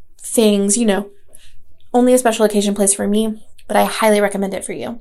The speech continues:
Now, if you're on a budget, I totally get that. You can go there and just get pizza. They have these wood-fired pizzas that are insane, like, just absolutely amazing. So, so good. Highly recommend.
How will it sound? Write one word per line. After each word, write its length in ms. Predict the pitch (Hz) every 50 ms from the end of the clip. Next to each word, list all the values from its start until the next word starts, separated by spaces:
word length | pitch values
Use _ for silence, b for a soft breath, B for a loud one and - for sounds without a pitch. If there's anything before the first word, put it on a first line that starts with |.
| - - -
Now, 240 | 247 220 208 208 202
if 140 | 226 226 247
you're 140 | 247 262
on 60 | 285 320
a 60 | 330
budget, 380 | 294 220 202 196 214 208 - -
I 120 | 196 226 233
totally 360 | 233 - - 185 196 214 226
get 200 | - 196 196 -
that. 320 | 190 185 185 190 190 - B B B B B B B B B B B B B B B B -
You 160 | - 220 254
can 160 | 262 269 320
go 180 | 302 311 294 285
there 260 | 285 262 254 254 254
and 200 | 247 - 233 226
just 240 | 220 220 214 214 -
get 140 | 214 - -
pizza. 540 | - - 202 196 202 - 247 247 269 277 262
They 80 | 254 247
have 340 | 240 247 240 226 226 233
these 260 | 226 226 226 220 - -
wood-fired 520 | 247 233 233 233 240 226 208 202 202 -
pizzas 640 | - 202 202 196 - 240 254 262 269 269 269 - 208
that 120 | 214 202
are 300 | 202 196 196 196 - - - - - - - - -
insane, 800 | 247 240 240 233 233 - - 208 196 196 202 208 226 240 247 233
like, 260 | 214 202 196 - -
just 280 | 214 - 220 214 - -
absolutely 720 | 214 208 208 208 - - 220 214 208 202 202 202 202 202 202
amazing. 800 | 202 196 185 185 196 208 214 226 233 247 254 254 262 - -
So, 280 | - - - - 220 233
so 180 | 254 262 233
good. 220 | 220 - 202 196 202
Highly 300 | - - 233 254 262 262
recommend. 480 | 233 208 208 208 202 190 190 202 208